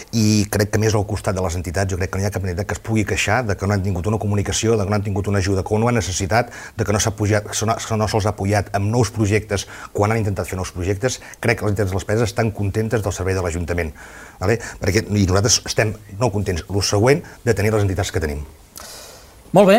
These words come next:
Speaker 2: doncs, eh, hem exhaurit el temps i em sembla que hem tractat bastantes coses. Eh, segurament encara en podrien sortir unes, eh, miques més, però els grans eixos, eh, els hem posat sobre la taula en aquest debat.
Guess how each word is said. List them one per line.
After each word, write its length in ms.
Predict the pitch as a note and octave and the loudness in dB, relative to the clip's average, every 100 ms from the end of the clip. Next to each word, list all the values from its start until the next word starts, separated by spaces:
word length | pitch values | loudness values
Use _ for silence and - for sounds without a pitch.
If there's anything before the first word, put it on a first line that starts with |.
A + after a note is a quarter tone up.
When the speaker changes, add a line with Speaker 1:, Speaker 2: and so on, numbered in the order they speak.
| - | 4
Speaker 2:
doncs, 600 | C3 D3+ C#3+ C#3 C3 G2 | 4 6 6 4 4 4
eh, 440 | C#3+ C3 B2 A#2 - C#3 | 6 8 8 6 4 2
hem 100 | D#3+ | 2
exhaurit 320 | G#2+ B2+ G#2+ | 4 0 0
el 60 | G#2+ | 2
temps 300 | G3 F#3 G#2+ - - | 4 4 2 -4 -2
i 380 | B2 A#2+ A#2 A2+ | 2 4 4 2
em 60 | G#2 | 2
sembla 160 | B2 | 2
que 80 | C#3+ D3+ | 4 4
hem 80 | B2+ | 4
tractat 300 | B2 G#2+ A#2+ | 2 0 0
bastantes 720 | A2 C#3 A#2 A#2+ G#2+ G2 F2+ - | 0 0 2 2 4 2 0 0
coses. 380 | A#2 G#2 D#3 - | 0 2 0 -2
Eh, 220 | F#2 G2+ | 0 0
segurament 380 | - A2+ A2 A2+ G2+ - - - | 0 -2 0 -2 -4 -12 -12 -6
encara 460 | A#2 C#3+ B2 A2+ | 2 4 4 4
en 80 | A#2 | 2
podrien 380 | A2 C3 C3+ B2+ | 0 2 4 2
sortir 380 | C3+ B2 C3+ A2+ - - - | 0 0 2 0 -4 -16 -4
unes, 460 | C#3+ C3 C3 A#2+ G2+ | 0 2 4 2 2
eh, 140 | B2 A#2 | 2 2
miques 300 | A#2+ B2 G#2+ | 2 0 0
més, 300 | C#3 E3+ - - - - | 2 2 0 -6 -16 -4
però 320 | D3+ C#3 C3 C3 | 4 8 10 8
els 100 | A2 | 6
grans 300 | C#3+ C#3+ B2 | 4 4 4
eixos, 460 | C3+ D3 D3+ C3+ | 2 4 4 6
eh, 80 | C#3 B2 | 6 6
els 240 | A#2 A#2+ | 6 4
hem 160 | B2 A#2 | 4 2
posat 320 | A#2 A2+ A2+ | 2 2 2
sobre 240 | - B2 A2 | 2 2 4
la 140 | A2 | 4
taula 240 | G#2+ G#2 | 4 2
en 60 | F#2+ | 2
aquest 200 | F2+ D#2+ | 0 -2
debat. 240 | D#2 D2 | -2 -4